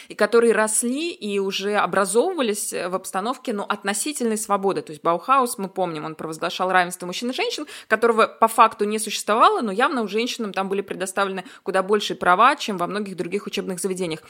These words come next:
И когда некоторые из этих художников, художниц, точнее, эмигрировали в Америку,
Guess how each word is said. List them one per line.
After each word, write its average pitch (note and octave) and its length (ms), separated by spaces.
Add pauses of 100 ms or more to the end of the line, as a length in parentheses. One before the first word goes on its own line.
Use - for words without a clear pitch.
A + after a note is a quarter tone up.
(240)
И F#3+ 60
когда G3+ 300
некоторые G#3 640
из F3+ 80
этих F3+ 180
художников, F#3+ 760
художниц, E3 480
точнее, D3+ 460
эмигрировали F#3 500
в F3 60
Америку, B3 640